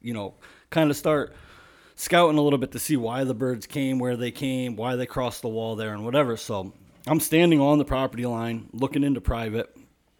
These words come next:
I let out a couple turkey calls, nothing. And it's pretty open over there. So I'm like, "You know what? Let me just back off this wall, like, fifty yards.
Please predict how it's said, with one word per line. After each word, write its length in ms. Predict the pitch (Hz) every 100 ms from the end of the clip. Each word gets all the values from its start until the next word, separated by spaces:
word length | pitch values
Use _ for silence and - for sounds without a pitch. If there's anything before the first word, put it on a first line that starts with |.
| - -
I 100 | 139
let 220 | 123 135
out 120 | 131
a 60 | 123
couple 240 | 143 135
turkey 320 | - 127 - 117
calls, 400 | 123 120 117 -
nothing. 540 | 110 120 113 113 113 _ _ _ _ _ _ -
And 100 | 147
it's 120 | 143
pretty 260 | - 254 165
open 260 | 147 -
over 160 | 120 110
there. 140 | 110 110
So 420 | - 117 107 - _ _ -
I'm 80 | 135
like, 120 | 123
"You 40 | 139
know 120 | 151
what? 260 | 151 143 -
Let 80 |
me 80 | 139
just 240 | 165 170 -
back 260 | 143 151
off 180 | 156 147
this 160 | 156 139
wall, 220 | 131 135
like, 140 | 127 -
fifty 320 | 139 120 147
yards. 500 | 127 120 120 107